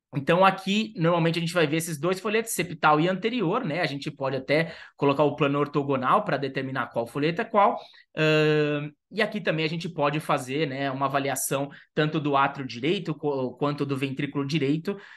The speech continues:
ah, em relação à parte de função e, e, e tamanho aí desses, dessas câmaras, tá? Então, aqui, só pra lembrar mais uma vez, eu já falei do, do, do, do folheto septal, né? Que sempre que a gente vê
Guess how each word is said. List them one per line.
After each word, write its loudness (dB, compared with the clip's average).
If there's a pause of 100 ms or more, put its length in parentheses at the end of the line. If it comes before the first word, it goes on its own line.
(140)
ah, 0
em 0
relação 0
à -2
parte -2
de -8
função -2
e, 2
e, -2
e -8
tamanho -4
aí -4
desses, -8
dessas -6
câmaras, -12
tá? -2 (400)
Então, 0
aqui, 0 (160)
só 0
pra 0
lembrar 0
mais -2
uma -2
vez, -2 (300)
eu -6
já 0
falei 2
do, -2
do, -2
do, -4
do -8
folheto 0
septal, 0
né? -2
Que -8
sempre -6
que -4
a -2
gente -4
vê 0